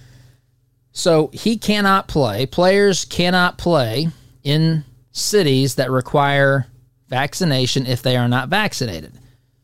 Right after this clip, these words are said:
So he already, you know, he's, he's from Brooklyn, so half their games are in Brooklyn, New York. So that means forty-one games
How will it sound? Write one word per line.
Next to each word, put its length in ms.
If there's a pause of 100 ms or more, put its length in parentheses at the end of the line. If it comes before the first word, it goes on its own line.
(420)
So 240
he 140
already, 560 (440)
you 200
know, 40
he's, 320
he's 180
from 280
Brooklyn, 460
so 120
half 300
their 140
games 540 (340)
are 120
in 220
Brooklyn, 400
New 80
York. 460 (400)
So 160
that 220
means 260
forty-one 800
games 640